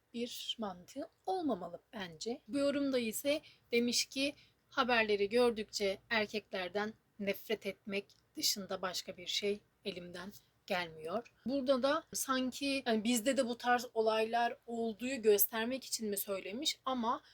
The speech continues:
daha eski bir dönemden bahsettiği için belki Kore'de bu olaylar çok eskiden mi oluyor demek istemiş, bilmiyorum.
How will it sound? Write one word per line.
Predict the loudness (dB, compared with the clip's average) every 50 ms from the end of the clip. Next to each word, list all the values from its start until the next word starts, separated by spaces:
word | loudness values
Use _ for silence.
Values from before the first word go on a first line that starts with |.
| _ _ _ _
daha | 0 0 2 0
eski | 0 -2 -2 -4 -4 -2 -2
bir | -2 -2 0
dönemden | -2 -4 -4 -4 -4 -4 -4 -4 -4 -2
bahsettiği | -4 -4 -2 -4 -6 -6 -6 _ -10 -8
için | -6 -6 -4 -2 -2
belki | 0 0 -2 -2 -4 -4 -4 -4 -4 _ _ _ _
Kore'de | -2 2 4 6 6 6 4 4 2
bu | 2 0
olaylar | 2 2 2 4 4 4 2 2 0
çok | 0 -2 -6 -8 -6 -6
eskiden | -4 -2 -2 -2 -2 -2 -2 0 0 0
mi | 0 0
oluyor | -2 -2 -6 -8 -10 -6 -6
demek | -6 -6 -6 -8 -10 -8
istemiş, | -10 -10 -8 -8 -8 -6 -6 -4 -2
bilmiyorum. | -2 0 2 2 0 2 2 2 0